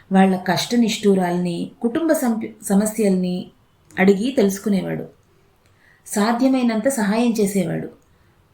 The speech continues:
పనిలో లోపం జరిగితే మాత్రం క్షమించేవాడు కాదు. అతడెప్పుడూ సరిగ్గా టైంకి ఆఫీస్కి వచ్చేవాడు.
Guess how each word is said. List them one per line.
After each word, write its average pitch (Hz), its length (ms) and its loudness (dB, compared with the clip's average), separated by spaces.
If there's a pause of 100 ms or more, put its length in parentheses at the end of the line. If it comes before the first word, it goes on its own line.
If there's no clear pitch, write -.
పనిలో 226 460 4
లోపం 220 420 0
జరిగితే 214 380 2
మాత్రం 196 420 0
క్షమించేవాడు 254 680 0
కాదు. 165 300 -8 (1300)
అతడెప్పుడూ 240 960 0
సరిగ్గా 208 540 0
టైంకి 262 520 0
ఆఫీస్కి 208 420 -2
వచ్చేవాడు. 160 480 -4